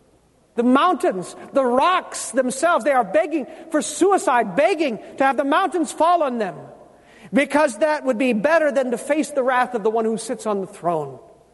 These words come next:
and the wrath of the Lamb. And finally you think, "Aha! Finally they're getting it." Finally it appears. The God whom they have denied, whose followers they have oppressed,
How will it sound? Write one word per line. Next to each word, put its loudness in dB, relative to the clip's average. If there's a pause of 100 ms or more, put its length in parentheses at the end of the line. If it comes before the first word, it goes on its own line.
(320)
and -12
the -6
wrath 0
of -2
the 0
Lamb. -2 (420)
And 2
finally 2
you 4
think, -2
"Aha! 0 (340)
Finally 4
they're 2
getting 0
it." -4 (960)
Finally 4
it 6
appears. 2 (760)
The 2
God 4
whom 2
they 2
have 0
denied, 2
whose 0
followers 2
they 0
have 0
oppressed, 0